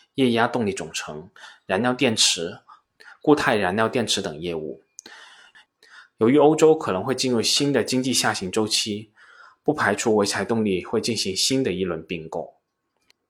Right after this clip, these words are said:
第四点，关于玻璃潍柴重庆公司，公司管理层表示，中国重汽将携轻卡与潍柴重庆的皮卡S U V，借助圣锐的八A T变速箱和重汽的品牌和渠道优势，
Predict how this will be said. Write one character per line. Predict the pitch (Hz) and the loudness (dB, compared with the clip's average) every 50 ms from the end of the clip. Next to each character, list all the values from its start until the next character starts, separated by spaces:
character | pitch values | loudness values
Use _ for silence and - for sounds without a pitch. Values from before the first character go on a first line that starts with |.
| _ _ _ _ _ _ _ _ - - - - _ _ | _ _ _ _ _ _ _ _ -20 -20 -20 -20 _ _
第 | 156 151 | 2 2
四 | - - 143 | 4 2 2
点， | 110 101 90 73 - - - _ _ - - _ | 2 0 -4 -6 -6 -12 -20 _ _ -20 -20 _
关 | _ 156 160 170 | _ 2 2 2
于 | 170 | 2
玻 | 165 170 160 160 160 | 0 4 4 6 6
璃 | 147 113 110 | 6 4 4
潍 | 117 107 98 104 | 4 4 4 2
柴 | - - 107 110 | 2 0 -2 -2
重 | - - 107 104 | -2 -4 -6 -4
庆 | - 127 107 | -4 -4 -2
公 | 107 107 113 | -2 -4 -2
司， | 120 - - - 113 110 107 107 - _ _ _ _ _ _ - - - - - _ | -2 -4 -4 -2 -2 -4 -4 -4 -8 _ _ _ _ _ _ -20 -20 -20 -20 -20 _
公 | - 160 165 | -4 -2 0
司 | - 151 | 2 2
管 | 131 120 117 | 2 2 2
理 | 110 | 2
层 | - - 90 92 | -2 -4 -8 -6
表 | 98 95 80 71 | -6 -6 -6 -4
示， | 71 - - - 107 90 - - _ _ _ _ _ _ - _ _ _ _ _ | -4 -2 -2 -2 -4 -6 -12 -14 _ _ _ _ _ _ -20 _ _ _ _ _
中 | - 214 220 | 2 2 4
国 | - 175 165 | 4 4 4
重 | - 190 156 143 | 4 2 2 2
汽 | 139 - - 160 127 110 | 2 2 2 2 2 2
将 | - 156 160 170 | 2 0 0 2
携 | 175 - - - - | 2 2 2 2 0
轻 | 110 - - 170 180 | 0 0 0 0 -2
卡 | 170 - - 120 82 - - _ _ | -2 -2 -4 -4 -4 -6 -10 _ _
与 | - 101 | -6 -2
潍 | 98 95 95 113 | 0 2 2 2
柴 | 143 - 131 117 | 2 0 0 0
重 | 117 - 120 107 110 | 0 0 -2 -2 -2
庆 | - - 151 131 | -2 -2 0 0
的 | 113 95 | -2 -2
皮 | - - - 107 120 | -4 -2 -2 -2 -2
卡 | - - 98 80 - - - - - | -2 -4 -6 -6 -6 -8 -14 -14 -10
S | - 120 - - 110 | -4 -4 -2 0 0
U | 110 113 113 113 113 | 0 2 0 0 0
V， | 117 110 113 117 117 - _ _ _ - - - _ _ | 0 -2 -2 -6 -10 -14 _ _ _ -20 -20 -20 _ _
借 | - 160 139 | 4 4 4
助 | 139 143 131 | 6 6 4
圣 | 131 - - 151 135 131 | 6 6 4 4 4 6
锐 | 135 131 123 | 6 6 6
的 | - | 6
八 | 98 - - 117 123 127 | 4 4 4 4 4 2
A | 127 | 2
T | 123 - 135 | 0 0 -2
变 | 127 - 135 117 | -2 0 -2 -2
速 | - 120 | -2 -2
箱 | 101 - - 127 117 110 113 113 | 0 0 2 2 0 0 -2 -6
和 | - - 104 101 | -4 0 0 0
重 | 101 - 156 - 143 | 2 2 2 2 2
汽 | 147 - - 123 | 0 0 0 0
的 | 113 | 0
品 | 101 - - 95 87 87 | -2 -2 -6 -14 -14 -10
牌 | - 90 85 92 | -10 -8 -8 -8
和 | 95 - 107 104 | -4 -4 -2 -2
渠 | - - 104 | -2 -4 0
道 | 107 104 101 | 0 0 2
优 | 110 113 120 | 2 0 0
势， | - - - - 101 - - | 0 -2 -2 -2 -4 -6 -8